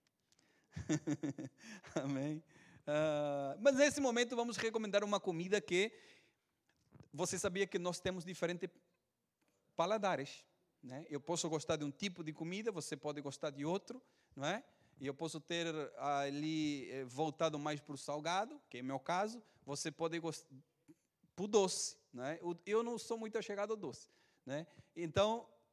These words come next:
nós temos diferentes paladares. Agora, quando nós falamos de Deus, irmão, pode ter certeza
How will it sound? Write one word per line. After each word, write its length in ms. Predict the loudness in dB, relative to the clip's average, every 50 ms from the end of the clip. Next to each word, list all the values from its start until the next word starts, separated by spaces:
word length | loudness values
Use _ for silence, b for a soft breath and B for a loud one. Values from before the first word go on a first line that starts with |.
| _ -8
nós 200 | -2 0 0 2
temos 220 | 4 4 4 4
diferentes 380 | 0 -2 0 2 0 0 0 0
paladares. 500 | 4 4 4 6 6 4 2 2 0 0 0
Agora, 240 | 4 6 6 6 4
quando 180 | 2 0 0
nós 220 | 2 2 2 2 2
falamos 380 | 0 2 2 2 2 0 0
de 120 | -2 -4 -2
Deus, 420 | 4 6 8 8 8 6 6 4
irmão, 200 | 2 0 0 0
pode 260 | 4 4 4 4 2
ter 160 | 2 0 0
certeza 480 | 2 2 0 2 4 4 4 4 2